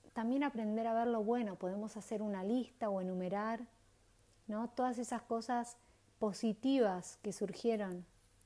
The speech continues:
y que en su mayoría seguro surgieron de momentos no tan lindos, no tan copados, de momentos de estrés, pero que hoy en día podemos agradecer.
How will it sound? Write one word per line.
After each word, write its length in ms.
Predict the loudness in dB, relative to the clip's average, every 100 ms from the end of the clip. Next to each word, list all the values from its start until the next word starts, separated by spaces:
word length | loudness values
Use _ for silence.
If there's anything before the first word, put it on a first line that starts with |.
| -20 -20 -20 -20 0
y 180 | 2 4
que 580 | 4 4 2 0 0
en 100 | -2
su 120 | 0 0
mayoría 460 | 0 2 2 4
seguro 340 | 4 2 2 0
surgieron 680 | -2 -2 -2 0 0 -2 -6 -20 -10 -2
de 120 | 0
momentos 800 | 2 2 2 4 2 2 0 -4
no 220 | -2 -2
tan 220 | 0 4
lindos, 500 | 4 4 2 -2 -4
no 120 | -4
tan 220 | -2 0
copados, 680 | 0 4 6 6 4 2 -4 -16 -20 -20 -6
de 60 | -2
momentos 520 | 0 0 0 -2 -2
de 80 | -6
estrés, 640 | -4 0 2 0 -4 -14 -20 _ _ _ _
pero 200 | 0 0
que 100 | 2
hoy 60 | 4
en 140 | 4
día 140 | 4 2
podemos 400 | 0 0 -2 -2
agradecer. 680 | -2 -2 -4 -2 -2 -2